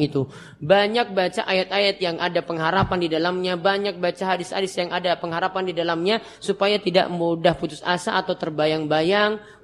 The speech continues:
untuk putus asa seperti itu. Saya sarankan untuk memiliki, eh, buku Riyadhus Shalihin karya Imam Nawawi. Di dalamnya itu ada bab untuk memperbesar harapan kita pada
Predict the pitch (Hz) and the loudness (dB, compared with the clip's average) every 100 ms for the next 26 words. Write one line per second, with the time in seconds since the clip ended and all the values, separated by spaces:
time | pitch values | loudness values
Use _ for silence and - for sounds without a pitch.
0 | 180 175 196 165 147 - 160 156 156 151 | -4 0 -2 -2 -8 -4 -2 -2 -4 -6
1 | 143 135 135 131 117 - - - - 214 | -4 -4 -4 -6 -12 -14 -20 -6 0 2
2 | 202 196 196 220 190 170 160 160 160 160 | 4 2 2 2 2 0 0 2 0 2
3 | 185 180 165 - _ _ - 156 160 156 | 2 2 0 -6 _ _ 0 4 6 8
4 | 156 151 151 160 165 - 233 233 240 240 | 6 4 2 2 2 2 2 2 0 -6
5 | - _ - 175 214 196 190 196 180 165 | -16 _ -2 4 4 4 2 4 2 2
6 | 208 262 262 - - 175 170 180 185 180 | 2 0 -2 -10 -2 0 2 0 0 2
7 | 170 160 165 220 254 - - - 165 165 | 2 2 2 0 -2 -10 -20 -4 2 2
8 | 175 185 196 196 170 165 156 143 190 220 | 4 2 2 0 -2 2 2 2 4 4
9 | 240 - - - _ - 185 170 180 208 | 4 0 -18 -20 _ -2 0 0 4 4
10 | 208 - 175 170 165 165 160 156 185 190 | 2 -4 0 2 2 2 0 0 0 0
11 | 175 160 220 240 262 - - - 185 190 | -2 -2 2 2 2 -2 -12 0 2 4
12 | 185 185 180 165 196 208 208 170 156 185 | 0 0 -4 -4 -2 0 2 0 2 2
13 | 214 214 | 2 0